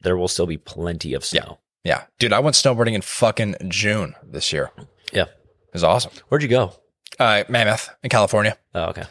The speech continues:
Speaker 2: Yeah, it was, dude, it was fucking perfect. I was,
Speaker 1: Yeah.
Speaker 2: like, in a long sleeve shirt. It was, like, sixty degrees. Like, dude,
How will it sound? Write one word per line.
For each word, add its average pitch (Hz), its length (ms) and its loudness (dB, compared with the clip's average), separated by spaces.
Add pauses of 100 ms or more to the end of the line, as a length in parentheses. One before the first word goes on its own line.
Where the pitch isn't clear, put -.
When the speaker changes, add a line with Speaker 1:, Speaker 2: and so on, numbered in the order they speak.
Speaker 2:
Yeah, 71 200 -2
it - 40 2
was, 95 180 0
dude, 92 240 0
it 87 40 0
was 82 120 0
fucking 95 400 -2
perfect. - 440 -4 (560)
I - 20 -6
was, 92 80 0
Speaker 1:
Yeah. 92 60 4
Speaker 2:
like, - 220 -2 (340)
in 90 80 -4
a 98 60 2
long 95 240 2
sleeve 98 180 -4
shirt. 95 100 -4
It - 20 -4
was, 104 120 -2
like, 98 120 2
sixty 117 440 2
degrees. 104 460 0 (600)
Like, 107 140 2
dude, 113 220 0